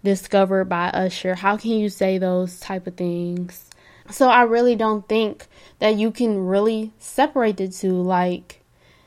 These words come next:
my art is podcasting.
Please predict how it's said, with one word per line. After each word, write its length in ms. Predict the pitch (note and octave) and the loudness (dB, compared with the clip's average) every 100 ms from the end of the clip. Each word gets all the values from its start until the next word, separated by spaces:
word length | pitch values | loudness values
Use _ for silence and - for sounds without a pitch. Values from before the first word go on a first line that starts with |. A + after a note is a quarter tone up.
| _ _ _ | _ _ _
my 400 | F#3 G3 A#3+ C4+ | -2 2 6 4
art 460 | - A#3 A#3 A#3 - | 4 4 4 2 0
is 460 | G#3+ G#3+ G#3 G#3 | 2 2 2 -2
podcasting. 1160 | - A3 G#3 G3+ G3 F#3+ F#3 F3+ - F3+ F3+ | -4 0 0 0 -2 -2 -2 -6 -6 -4 -4